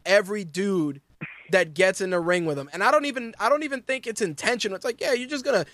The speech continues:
suplex this guy, but it's gonna look like you're throwing a bag of laundry in your trunk.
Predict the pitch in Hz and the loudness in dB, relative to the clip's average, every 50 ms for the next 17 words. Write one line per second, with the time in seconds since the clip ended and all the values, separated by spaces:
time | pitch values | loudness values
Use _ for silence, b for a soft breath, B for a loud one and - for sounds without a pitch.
0 | b b b - - - - 240 254 - - 240 240 240 214 - - 226 214 180 | b b b -2 0 0 2 2 0 0 2 2 2 2 2 0 -2 -4 -4 -2
1 | - 170 151 190 208 220 220 202 175 160 175 180 180 165 - 220 214 214 220 220 | -4 -2 2 4 4 4 4 2 0 0 -2 -4 -4 -4 -4 -4 -4 -2 -2 -2
2 | 220 226 208 - 196 180 - - 190 202 214 208 202 180 170 156 143 170 180 190 | -2 -4 -4 -4 -4 -6 -6 -2 2 2 4 4 4 2 0 2 4 4 4 4
3 | 185 180 165 170 175 190 190 175 170 165 165 156 143 143 143 139 - - 180 170 | 2 2 2 2 2 2 2 0 -2 -4 -4 -2 -2 -4 -6 -6 -4 -2 -2 -2
4 | 143 127 - | -2 -4 -10